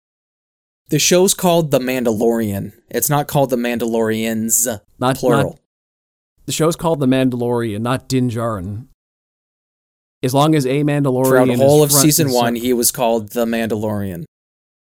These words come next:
Speaker 1: multiple times before Bo-Katan even showed up. It's been about him. You can, yes, I can see what the writers and the film creators are trying to do with this season, but they're just, they're making Din's story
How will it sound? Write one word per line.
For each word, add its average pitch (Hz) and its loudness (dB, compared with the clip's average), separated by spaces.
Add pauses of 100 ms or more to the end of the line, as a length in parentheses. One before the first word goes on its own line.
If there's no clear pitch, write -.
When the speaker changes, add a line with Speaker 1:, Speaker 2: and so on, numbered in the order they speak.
(240)
Speaker 1:
multiple 113 -4
times 104 -8
before 120 -2
Bo-Katan 113 -4
even 104 -6
showed 95 -8
up. 73 -12 (300)
It's - -6
been 127 -2
about 113 -4
him. 87 -12 (480)
You 120 -6
can, 113 -4 (180)
yes, 117 0
I 123 -2
can 123 -4
see 151 4
what 143 4
the 151 4
writers 120 0
and 113 -2
the 107 -2
film 117 -4
creators 113 -2
are 107 -8
trying 113 -6
to 113 -2
do 107 -4
with 107 -6
this 120 -2
season, 113 -4 (880)
but 123 -2
they're 123 0
just, - -2
they're 123 0
making 123 -4 (120)
Din's 131 -4
story 110 -2